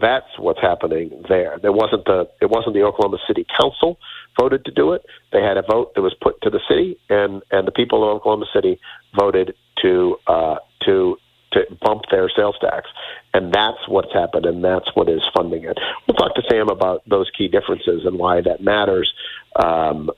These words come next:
whatever else. I, I think, though, that you have this situation, like my buddy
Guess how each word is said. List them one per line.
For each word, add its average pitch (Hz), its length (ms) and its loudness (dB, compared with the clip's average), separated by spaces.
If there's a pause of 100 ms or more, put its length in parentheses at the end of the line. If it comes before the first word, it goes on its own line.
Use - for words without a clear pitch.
(180)
whatever 95 640 2
else. 80 200 -4 (500)
I, - 120 2 (180)
I - 60 2 (120)
think, 226 260 0
though, 85 440 0
that 113 100 2
you 110 140 0
have 127 240 -2
this 120 180 0
situation, 110 640 0
like 110 200 0 (1300)
my 104 80 6
buddy 110 260 2